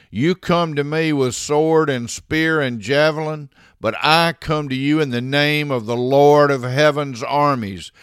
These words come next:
the God of the armies of Israel, whom you have defied. Today the Lord will conquer you,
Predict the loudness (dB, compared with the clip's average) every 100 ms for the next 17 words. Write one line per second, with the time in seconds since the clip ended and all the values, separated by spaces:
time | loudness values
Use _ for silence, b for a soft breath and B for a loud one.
0 | B -8 -6 -2 2 4 4 4 2 -2
1 | -4 0 2 2 -2 -2 -2 -2 -2 -2
2 | -2 -2 -2 -4 -4 -4 0 0 2 0
3 | -2 -6 -4 0 2 0 -2 -8 -14 B
4 | B B 0 0 2 4 4 6 4 4
5 | 4 4 6 6 4 0 0 -2 -2 -2
6 | -4 -6 -2 0 -2 -4